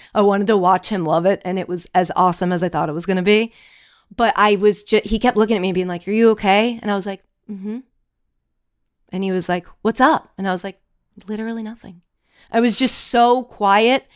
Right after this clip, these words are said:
And it was at this, like, Raw event. And he was like, "Do you love this?" And I was like, "I am, I am enjoying this so much."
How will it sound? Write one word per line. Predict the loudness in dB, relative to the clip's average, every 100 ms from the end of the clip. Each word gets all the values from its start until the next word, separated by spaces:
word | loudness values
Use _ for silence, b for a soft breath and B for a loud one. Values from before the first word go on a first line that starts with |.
| b 4
And | 4
it |
was | 4 2
at | 2
this, | 2 0 2
like, | 2 -2 B B
Raw | -2 2 4 4 4 4 2 0
event. | -6 2 2 2 0
And | -2 0
he | 0
was | -2
like, | 0 0 0
"Do | 2
you | 2
love | 4 4 4
this?" | 0 0 -2 2
And |
I | 2
was | 2
like, | -2 -2 -4
"I | -2
am, | -4 -6 -8
I | -10
am | -8 -6
enjoying | -8 -8 -8 -8 -10
this | -14 -18 b b b -12
so | -6 -2 0
much." | -2 -4 -10 -20